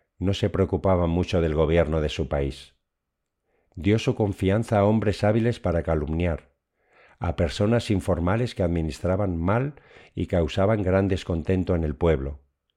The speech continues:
El malestar se hizo general en el país y llegó hasta los oídos del rey asceta, quien, movido de compasión hacia su hijo y hacia sus antiguos súbditos,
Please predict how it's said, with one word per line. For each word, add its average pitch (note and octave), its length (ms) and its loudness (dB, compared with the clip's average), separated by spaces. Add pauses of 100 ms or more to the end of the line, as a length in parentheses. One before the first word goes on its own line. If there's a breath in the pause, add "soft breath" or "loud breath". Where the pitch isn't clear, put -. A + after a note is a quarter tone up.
(440 soft breath)
El F2+ 160 0
malestar F#2 500 2
se G#2 160 0
hizo G#2 220 0
general F#2 420 0
en E2+ 160 0
el D#2+ 140 -4
país F#2+ 420 -4 (500 soft breath)
y F#2 120 -4
llegó E2+ 280 2
hasta G2+ 240 0
los E2 220 -2
oídos F2+ 480 2
del D#2+ 160 0
rey E2 220 2
asceta, D#2 560 -4 (960 soft breath)
quien, D#2+ 480 2
movido F2+ 460 2
de G#2 100 4
compasión F#2+ 560 0
hacia F2+ 240 0
su F2+ 180 -2
hijo D#2+ 340 -2
y E2+ 140 -4
hacia D#2+ 220 -2
sus D#2 280 -4
antiguos F#2 480 -2
súbditos, G#2+ 600 -2